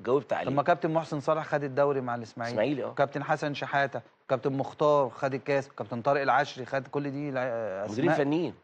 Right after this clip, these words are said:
Speaker 2: يعني أسماء، آه، يعني أنتوا برضو أسماء.
Speaker 1: أيوه، مدير
Speaker 2: كم-،
Speaker 1: فني، مش
Speaker 2: كمدير
Speaker 1: أنا بتكلم
Speaker 2: فني.
Speaker 1: على مدرب عام أو جهاز
Speaker 2: أيوه،
Speaker 1: أو
Speaker 2: ماشي، أنا
Speaker 1: مساعد.
Speaker 2: بقول لك يعني أنتوا كاسمين كبار ما خدتوش،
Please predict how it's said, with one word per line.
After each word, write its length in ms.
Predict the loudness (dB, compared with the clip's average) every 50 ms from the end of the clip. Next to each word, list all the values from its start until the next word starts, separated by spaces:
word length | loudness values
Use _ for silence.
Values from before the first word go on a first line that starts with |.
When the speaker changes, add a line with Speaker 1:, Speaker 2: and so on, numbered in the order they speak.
| -4
Speaker 2:
يعني 340 | -2 -2 -2 -2 -4 -6 -10
أسماء، 360 | -10 -8 -2 0 2 2 0 0 -4
آه، 160 | -2 -2 0
يعني 260 | 0 0 -2 -2 -2
أنتوا 180 | -4 -2 2 2
برضو 220 | 2 2 2 0
أسماء. 420 | -2 -2 -2 2 2 2 2 2 0 -4
Speaker 1:
أيوه، 180 | -4 -2 -2 -4
مدير 160 | -4 -4 -4
Speaker 2:
كم-، 40 | 0
Speaker 1:
فني، 260 | 2 2 4 4 2
مش 100 | 0 0
Speaker 2:
كمدير 180 | 0 2 2 2
Speaker 1:
أنا 80 | 2
بتكلم 280 | 2 4 4 4 4 4
Speaker 2:
فني. 80 | 2 -2
Speaker 1:
على 160 | -2 -2 -4
مدرب 320 | -4 0 2 2 2 2
عام 160 | 2 0 0
أو 260 | -2 -4 -4 -4 -6 0
جهاز 80 | 2 4
Speaker 2:
أيوه، 180 | 6 6 6
Speaker 1:
أو 60 | 6
Speaker 2:
ماشي، 140 | 4 2 2
أنا 80 | 2 4
Speaker 1:
مساعد. 120 | 4 6 4
Speaker 2:
بقول 120 | 6 4
لك 160 | 4 2 4
يعني 240 | 2 2 2 2 -2
أنتوا 200 | -2 -2 -2 0
كاسمين 420 | 0 0 -2 -2 -4 -4 -4 -4
كبار 320 | -4 -2 2 4 4 4 4
ما 80 | 2
خدتوش، 580 | -2 -2 -4 -2 -2 -4 -4 -4 -8 -12 -16 -18